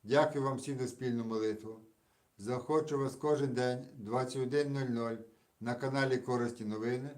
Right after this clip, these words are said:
долучатися до спільної молитви за швидкий і справедливий мир Україні.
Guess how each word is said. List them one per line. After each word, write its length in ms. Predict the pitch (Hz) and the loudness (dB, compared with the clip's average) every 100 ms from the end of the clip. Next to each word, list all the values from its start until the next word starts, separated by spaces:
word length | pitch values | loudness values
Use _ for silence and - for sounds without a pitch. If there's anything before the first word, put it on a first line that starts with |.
| - _ _ - | -16 _ _ -8
долучатися 680 | 113 120 123 135 135 120 120 | -2 -2 0 2 2 0 -4
до 100 | 113 | -6
спільної 460 | 110 127 123 110 | -6 -4 -2 -2
молитви 600 | 107 107 110 135 131 135 135 - _ _ | -4 -2 0 0 -2 -6 -8 -14 _ _
за 180 | 101 117 | -4 -2
швидкий 500 | 120 117 110 143 139 | 0 -4 -2 0 2
і 40 | 127 | 0
справедливий 600 | - 110 107 107 127 131 | -2 -2 0 0 2 2
мир 260 | 110 110 | 2 -2
Україні. 600 | 107 104 98 90 87 82 | -4 -4 -4 -4 -8 -12